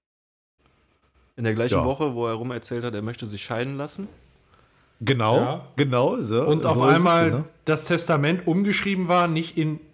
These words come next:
Speaker 3: Todesfall, sondern bei
Speaker 2: <laughs>
Speaker 3: Verschwinden.
Speaker 1: Ja, genau. <laughs> Bitte fügen
Speaker 2: Ja.
Speaker 1: Sie das noch hinzu,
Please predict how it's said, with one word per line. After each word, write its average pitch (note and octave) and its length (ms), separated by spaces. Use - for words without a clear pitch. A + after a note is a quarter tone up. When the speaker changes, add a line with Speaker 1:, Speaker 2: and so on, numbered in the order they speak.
Speaker 3:
Todesfall, F3 640
sondern D3+ 360
bei C#3 200
Speaker 2:
<laughs> - 0
Speaker 3:
Verschwinden. C#3 720
Speaker 1:
Ja, A3+ 180
genau. C4 320
<laughs> - 400
Bitte C3 220
fügen - 160
Speaker 2:
Ja. G#2+ 100
Speaker 1:
Sie B2 60
das A#2+ 180
noch A#2 100
hinzu, A#2+ 360